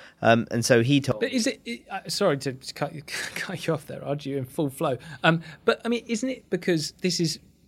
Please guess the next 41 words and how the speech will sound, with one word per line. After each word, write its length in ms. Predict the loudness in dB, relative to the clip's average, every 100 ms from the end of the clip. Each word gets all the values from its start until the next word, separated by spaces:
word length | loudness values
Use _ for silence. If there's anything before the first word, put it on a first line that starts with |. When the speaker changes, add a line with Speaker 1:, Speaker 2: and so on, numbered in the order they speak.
| -10
Speaker 2:
relative 440 | 2 4 4 -2 -4
to 120 | -4
sort 200 | -2 -2
of 80 | -4
the, 60 | -8 -12
the 60 | -10
combustion 720 | -4 -4 0 0 0 -4 -6
engine 540 | -2 -2 0 -4 -6 -8
of 200 | -10 -8
our 160 | -8
regular 480 | -6 -4 -4 -6 -8
cars? 480 | -12 -12 -8 -8 -8 -12 -20 _
Um, 220 | -2 -2 -6 _ _
we're 280 | -2 0 0
still 320 | -2 -2 -2
fairly 600 | -2 2 2 4 2 0 2
early 300 | 2 4 4
on 120 | 2
in 80 | 0
the 60 |
development 460 | -2 2 2 2 -6
process 460 | -6 -6 -6 -6 -8
of 200 | -12 -12
electric 400 | -10 -8 -10 -8
cars. 220 | -8 -6
So 140 | -6 -8 -12 -12
the 100 | -2
improvements 500 | 0 2 0 0 -2
are 40 | -4
huge, 440 | -2 -2 -2 -2
and 180 | -4 -2
they're 100 | 0
happening 320 | -2 -4 -6
so 180 | -6 -6
fast 380 | -6 -6 -6 -4
in 100 | -6
such 220 | -6 -8
short 280 | -10 -10 -10
space 320 | -10 -10 -10
of 100 | -10
time. 280 | -8 -8